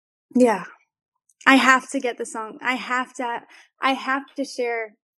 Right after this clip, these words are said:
the songs. It's like, like, whenever I have a whole, you know, backlog of,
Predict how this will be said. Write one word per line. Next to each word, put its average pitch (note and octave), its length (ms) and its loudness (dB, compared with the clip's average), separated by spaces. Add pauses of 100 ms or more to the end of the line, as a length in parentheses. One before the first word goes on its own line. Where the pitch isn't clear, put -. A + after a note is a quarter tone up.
(260)
the A3+ 80 -10
songs. - 600 -16 (1080)
It's A#3 220 -8
like, A#3 200 -4 (100)
like, B3 220 -2
whenever C4 280 2
I C4+ 80 4
have B3+ 220 -2
a B3 80 -6
whole, A#3+ 460 -6
you A#3 120 -10
know, A3 120 -12
backlog G#3+ 520 -10
of, G3+ 120 -18